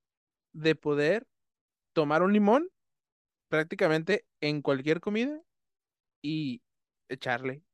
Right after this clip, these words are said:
a mi comida. No hacerlo, eso, eso no me causa ningún placer.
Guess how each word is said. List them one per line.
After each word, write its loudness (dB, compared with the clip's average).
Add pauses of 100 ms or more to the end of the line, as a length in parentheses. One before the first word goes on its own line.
(160)
a -12
mi -10
comida. -14 (2000)
No 2
hacerlo, 4 (840)
eso, 0
eso -2
no 0
me -2
causa 0
ningún -6
placer. -6